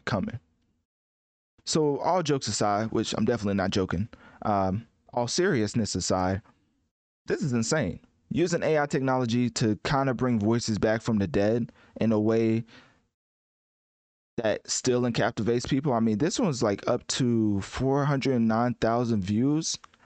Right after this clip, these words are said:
only uploaded four weeks ago. Like, that is insane numbers as far as people,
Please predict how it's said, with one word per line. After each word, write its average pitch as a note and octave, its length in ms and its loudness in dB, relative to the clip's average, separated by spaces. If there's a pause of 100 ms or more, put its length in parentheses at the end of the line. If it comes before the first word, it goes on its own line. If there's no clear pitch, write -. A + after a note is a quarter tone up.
(160)
only B2+ 460 0 (1500)
uploaded A#2+ 460 0
four C3 220 0
weeks B2 320 0
ago. D#3 260 0
Like, G#2+ 220 0
that D3 180 0
is A#2 240 -2
insane A#2 540 0
numbers A2 480 0
as G2+ 180 -2
far G#2+ 300 0
as F#2 260 -2 (880)
people, G#2+ 460 -2